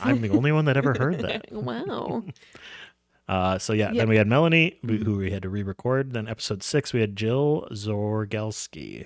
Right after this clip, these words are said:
Speaker 1: We still don't know how to say her
Speaker 2: Gorzel-
Speaker 1: name.
Speaker 2: uh, she, she's open about it. Gorzelski.
Speaker 1: Gorzelski over
Speaker 2: Mm-hmm.
Speaker 1: Zorgelski. <laughs>
Speaker 2: Either way.
Speaker 1: It should
Speaker 2: <laughs>
Speaker 1: be Zgorzelski, I believe.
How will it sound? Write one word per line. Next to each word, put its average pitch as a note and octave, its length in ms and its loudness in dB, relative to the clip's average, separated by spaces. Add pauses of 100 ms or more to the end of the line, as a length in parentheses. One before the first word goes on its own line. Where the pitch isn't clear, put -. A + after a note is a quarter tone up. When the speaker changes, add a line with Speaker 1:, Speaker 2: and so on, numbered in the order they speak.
Speaker 1:
We - 100 -6
still C#3 300 4
don't G#2+ 160 6
know G#2 80 -2
how F#2+ 140 -2
to F#2+ 80 -8
say - 140 -2
her D4 60 0 (120)
Speaker 2:
Gorzel- G#3 320 0
Speaker 1:
name. D#4+ 140 4
Speaker 2:
uh, - 60 -8
she, F4 380 -2 (220)
she's - 480 -8 (100)
open F#3+ 300 -4
about - 240 -2
it. A3 80 -4
Gorzelski. G#3+ 800 -8
Speaker 1:
Gorzelski G#2 840 0
over G2 280 -2
Speaker 2:
Mm-hmm. F#2 240 -4
Speaker 1:
Zorgelski. E2 720 -8 (580)
<laughs> - 540 -10
Speaker 2:
Either A3+ 440 8
way. G3+ 480 4
Speaker 1:
It C#4 360 6
should C#4+ 200 10
Speaker 2:
<laughs> D#3+ 120 8
Speaker 1:
be A#2+ 160 8
Zgorzelski, G#2+ 1800 2
I A1 60 -14
believe. - 640 -20